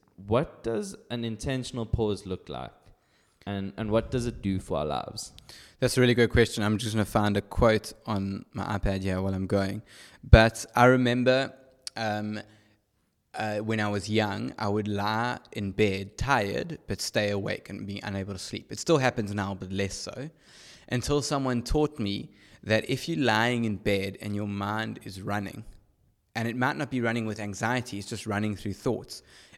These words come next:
Speaker 2: it means that throughout your day, your brain hasn't had enough time just to process stuff.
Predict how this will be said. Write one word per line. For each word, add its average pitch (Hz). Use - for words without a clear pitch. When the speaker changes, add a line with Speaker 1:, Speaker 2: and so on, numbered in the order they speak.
Speaker 2:
it 107
means 127
that 117
throughout 123
your 110
day, 95
your 104
brain 113
hasn't 113
had 107
enough 101
time 101
just -
to 98
process 101
stuff. -